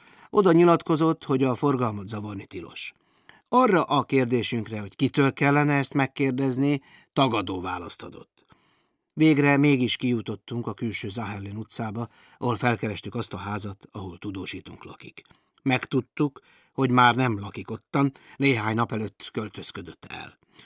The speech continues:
A ház úrnőjétől megkérdeztük, tud-e valamit a marslakókról, akik a földön vannak.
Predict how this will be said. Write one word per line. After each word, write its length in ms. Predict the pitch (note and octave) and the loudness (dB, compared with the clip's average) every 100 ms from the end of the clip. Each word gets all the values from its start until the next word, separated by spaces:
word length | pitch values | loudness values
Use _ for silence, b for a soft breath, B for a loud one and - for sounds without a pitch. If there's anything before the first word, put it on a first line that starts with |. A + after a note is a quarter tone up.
| b | b
A 160 | b D#3 | b 2
ház 320 | D3 G#3 G3+ | 6 6 6
úrnőjétől 920 | G3+ F#3+ E3+ D3+ C3+ C3+ B2+ C#3+ D3 | 6 6 8 8 8 6 4 2 4
megkérdeztük, 800 | D3 C3+ - C#3 B2+ B2 - C#3 | 4 0 0 -2 -2 -4 -4 -2
tud-e 320 | B3 G3 C3+ | -2 0 0
valamit 460 | C3 B2 A2 G#2 - | 0 -2 -2 -10 -8
a 60 | |
marslakókról, 920 | A2 A2+ - G#2 F#2+ G2 G2+ G#2+ B2+ C3 | -4 -4 -6 -10 -10 -12 -8 -6 -2 -2
akik 220 | B2 C3+ | -4 -8
a 60 | |
földön 480 | B2+ D3 B2+ A#2 A#2 | -2 0 0 -2 -2
vannak. 420 | G2+ F#2 F2+ - | -4 -6 -10 -16